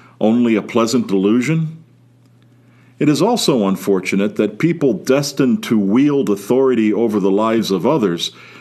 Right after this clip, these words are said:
should be ignorant of the profound insight about the nature of power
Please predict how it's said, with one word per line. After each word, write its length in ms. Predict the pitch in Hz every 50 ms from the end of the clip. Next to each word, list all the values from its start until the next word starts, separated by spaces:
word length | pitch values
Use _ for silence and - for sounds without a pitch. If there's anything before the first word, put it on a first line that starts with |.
| - - -
should 320 | - - - 143 139 120
be 240 | - 131 120 120 120
ignorant 640 | - 175 202 185 180 165 127 107 98 98 98 101 -
of 240 | - - 117 101 90
the 80 | 101
profound 720 | 98 - 104 98 95 - - 135 147 147 139 131 110 - -
insight 560 | 147 139 139 135 123 - 135 123 120 120 120
about 300 | 120 95 - 110 113 113
the 120 | - 104 95
nature 580 | 95 95 98 110 127 127 - - 123 113 107
of 200 | 95 85 - - -
power 520 | - - 123 123 117 98 87 82 80 80